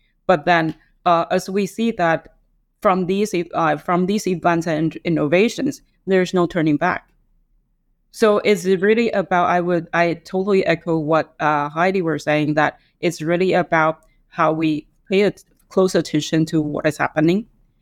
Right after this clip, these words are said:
How do we allow it to, like, grow, but then at the same time bring it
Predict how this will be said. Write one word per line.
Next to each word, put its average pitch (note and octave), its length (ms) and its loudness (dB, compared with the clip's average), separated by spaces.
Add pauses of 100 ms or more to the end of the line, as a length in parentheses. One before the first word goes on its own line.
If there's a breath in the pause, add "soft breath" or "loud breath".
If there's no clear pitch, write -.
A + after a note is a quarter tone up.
(160)
How E3 200 0
do E3 180 0
we D#3+ 480 2 (200)
allow E3 420 4
it F3 160 -4
to, E3 460 -2 (100)
like, D3+ 340 0
grow, E3 360 2
but E3 220 -2
then D#3 160 2
at D#3 100 2
the D3+ 80 0
same D3+ 280 0
time E3 380 0
bring D#3 180 2
it D#3 200 0